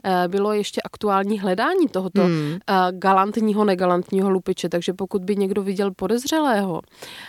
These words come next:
Speaker 1: tak se může přihlásit na linku sto padesát osm.
Speaker 2: Hmm.
Speaker 1: Představte si želístka, osmička.
Speaker 2: Je to tak, m-, museli byste v tu dobu být na Ivančickém náměstí v inkriminovanou dobu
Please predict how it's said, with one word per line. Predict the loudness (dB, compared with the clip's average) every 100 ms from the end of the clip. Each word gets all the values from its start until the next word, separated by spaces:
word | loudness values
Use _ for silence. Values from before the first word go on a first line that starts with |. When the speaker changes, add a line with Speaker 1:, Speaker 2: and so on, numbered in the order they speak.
| -8
Speaker 1:
tak | -8 -4
se | -2
může | 0 0
přihlásit | -2 2 4 2 0 -2
na |
linku | 0 0 -4
sto | -6 -4
padesát | -4 -4 -6 -4 -4
osm. | -4 -2 -2 -2 -8 _ 0
Speaker 2:
Hmm. | 2 4
Speaker 1:
Představte | 2 0 -2 -2
si | 0
želístka, | 0 0 -2 -8 -8 -10 -10 -16 -12
osmička. | -6 -4 -6 -12 -16 -20 _
Speaker 2:
Je | 2 2
to | 2
tak, | 2 4 4
m-, | 4 4
museli | 2 4 2 2
byste | 2 0
v | 0
tu | 2
dobu | 4 4
být | 4 4 4
na | 2 2
Ivančickém | 2 2 2 -2 -4 0 4 4 4
náměstí | 2 4 4 2 0 -6 -4 -2 -2
v | 0
inkriminovanou | 0 2 2 4 2 2 4 4 2 2 2 2
dobu | 2 2